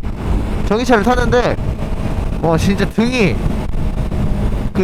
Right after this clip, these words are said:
의자 시트에 이게 막 눌려요. 속도 때문에, 가속도 때문에. 너무 짜릿하고 재밌더라고요. 아마 오버 리터의 라이딩은 그런 느낌이 아닐까 하고 추측을 해봤습니다. 초반에 그 가속력이, 아우, 장난 아니더라고요.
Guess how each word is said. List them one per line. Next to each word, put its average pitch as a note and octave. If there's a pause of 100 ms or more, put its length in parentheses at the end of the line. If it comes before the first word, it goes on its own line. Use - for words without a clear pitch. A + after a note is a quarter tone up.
의자 A3
시트에 A#3 (680)
이게 G3+
막 F3+
눌려요. A3+
속도 A#3+
때문에, D3+
가속도 G3
때문에. A#2+ (1120)
너무 A#3+
짜릿하고 C4
재밌더라고요. G3 (1300)
아마 G3+
오버 A3+
리터의 A3
라이딩은 G#3
그런 G#3+
느낌이 A3
아닐까 F3+
하고 F3+
추측을 A3
해봤습니다. D#3+ (1400)
초반에 B3+
그 F#3
가속력이, G#3
아우, D3+
장난 F#3+
아니더라고요. A2+